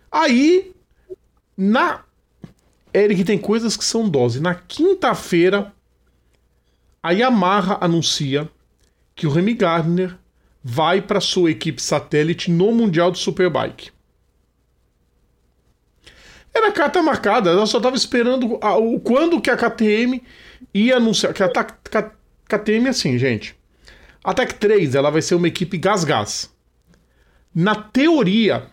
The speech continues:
é uma nova montadora que tá ingressando. Na prática, é K T M. Porque a moto é a mesma, inclusive, só vai ser pintado de gás-gás.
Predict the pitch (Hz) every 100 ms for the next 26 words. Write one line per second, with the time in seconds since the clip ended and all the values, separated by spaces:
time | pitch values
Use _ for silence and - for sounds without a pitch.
0 | _ _ _ _ _ _ _ _ - 165
1 | 208 185 175 233 220 220 220 214 175 151
2 | 175 196 - 190 190 214 214 165 117 110
3 | - - - - _ 359 320 240 247 208
4 | - 131 - _ - 233 240 240 233 156
5 | 110 117 - _ _ _ _ _ _ _
6 | _ _ _ _ - 131 - 165 165 165
7 | 180 185 214 233 190 190 143 120 107 -
8 | 127 135 120 113 110 - 139 143 - -
9 | 226 - 180 165 190 196 170 185 202 143
10 | 131 104 - -